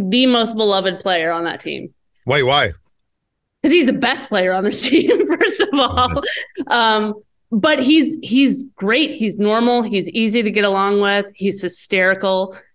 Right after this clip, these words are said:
Speaker 1: Like, he has his own show on the team website. He's great. I mean, they have a, in their locker room, I, you know, some teams have, you know, Connect Four or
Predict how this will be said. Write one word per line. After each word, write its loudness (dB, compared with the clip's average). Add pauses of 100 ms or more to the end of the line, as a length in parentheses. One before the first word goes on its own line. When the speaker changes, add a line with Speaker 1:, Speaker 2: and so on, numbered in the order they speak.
Speaker 1:
Like, -2
he -2
has 0
his 0
own 2
show 0
on 0
the 0
team -2
website. -2 (280)
He's -4
great. 0
I -2
mean, 2
they 2
have 0
a, -4 (320)
in 0
their 4
locker 2
room, 2
I, 0
you -2
know, -2 (320)
some -4
teams -2
have, -4 (420)
you -8
know, -8
Connect -4
Four 0
or 0